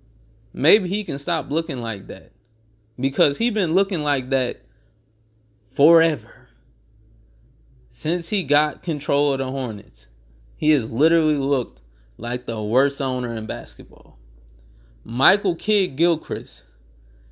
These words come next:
is one of the worst picks in, in recent memory. In recent memory. Me and my brother was talking last night. Not, not about my, but of course he didn't have a jump shot, but about another person who ain't got a jump shot.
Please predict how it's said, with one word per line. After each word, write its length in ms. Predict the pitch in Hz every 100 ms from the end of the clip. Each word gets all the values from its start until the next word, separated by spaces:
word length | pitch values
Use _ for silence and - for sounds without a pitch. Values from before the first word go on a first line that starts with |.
| - -
is 200 | 135 135
one 220 | 165 175
of 140 | 156
the 160 | 131 139
worst 480 | 120 151 165 - -
picks 420 | 139 - - - _ _ _ _ _ _ _ _ - - - - - - - -
in, 320 | 143 151 147 -
in 220 | 151 143
recent 440 | 151 175 - 143
memory. 480 | 139 131 104 98 110 - _ _ _ _ _ _ _ _ _ _ _ _ _ - - - -
In 200 | 147 151
recent 420 | 175 185 156 143
memory. 380 | 143 123 104 110 _ _ _ _ _ -
Me 200 | 139 190
and 80 | 185
my 120 | 175
brother 280 | 185 185 180
was 200 | 165 160
talking 440 | 175 170 160 151
last 360 | 151 151 143 151
night. 300 | 139 113 - _ _ _ _ _ _ _ _ _ _ _ _
Not, 340 | 131 147 160 147
not 240 | 160 160
about 260 | 151 151 147
my, 240 | 151 151
but 260 | 127 120 139
of 220 | 131 127
course 260 | 190 160
he 120 | 175 165
didn't 120 | 160
have 140 | 143
a 60 | 131
jump 280 | 147 147 -
shot, 320 | 120 110 120
but 80 | 147
about 360 | 143 156 156
another 300 | 147 160 147
person 340 | - 143 131 139
who 80 |
ain't 140 | 139 131
got 180 | 127 120
a 40 |
jump 280 | 127 131 123
shot. 300 | 110 107